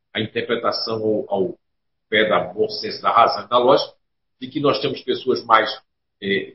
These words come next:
localizadas na cabeça, que são mais racionais, mais analíticos,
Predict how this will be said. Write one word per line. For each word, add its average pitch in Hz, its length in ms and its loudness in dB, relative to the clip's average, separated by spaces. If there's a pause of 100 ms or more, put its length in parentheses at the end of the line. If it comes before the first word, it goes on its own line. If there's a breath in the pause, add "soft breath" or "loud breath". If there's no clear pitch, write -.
(140)
localizadas 113 680 4
na 110 120 2
cabeça, 101 440 2
que - 80 -18
são 101 200 -12
mais 98 240 -4
racionais, 110 840 4
mais 90 180 -4
analíticos, 113 920 -4